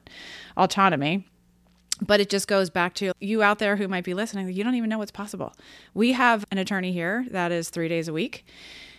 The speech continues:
And we know that she has two small kids. And when she's, her kids are in school, then she'll h-, hopefully go up a little bit more to full time because we've, we've r-, respected her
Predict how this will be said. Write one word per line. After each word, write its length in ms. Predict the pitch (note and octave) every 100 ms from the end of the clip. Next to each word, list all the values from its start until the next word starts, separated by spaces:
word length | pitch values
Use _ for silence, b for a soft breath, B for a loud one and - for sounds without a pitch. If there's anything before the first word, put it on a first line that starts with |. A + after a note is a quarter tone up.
| B
And 540 | - F3+ F3 E3+ F3 F3 _ _
we 180 | - F3
know 260 | F#3 F3 G3+
that 220 | G3 F#3
she 180 | - F#3+
has 260 | G3 G3 -
two 160 | F#3
small 260 | F#3 G3 G#3
kids. 380 | F3 E3 B3 G#3
And 140 | F3+
when 100 | F3
she's, 540 | - F3+ F3+ F#3 - B B B
her 140 | F#3 G#3
kids 240 | A3 G#3
are 80 | A3
in 120 | A3
school, 340 | - E3+ F#3
then 140 | A3 G3
she'll 400 | - E3+ F#3 G3 - - -
h-, 120 | - -
hopefully 500 | F3 - F3+ G3+ G#3+ -
go 180 | E3
up 200 | F3 E3+
a 40 | F3
little 220 | E3 F#3
bit 140 | G3
more 320 | E3+ D#3+ G3+ G3
to 60 |
full 200 | - G#3
time 300 | G#3+ F#3+ G3+
because 320 | A3+ A3 F#3+ -
we've, 200 | G#3 F#3+ _ _ _ _
we've 480 | D#3+ G3+ G3 E3 F3+
r-, 80 | -
respected 540 | G3+ - F#3+ - G#3
her 360 | - F#3 F3+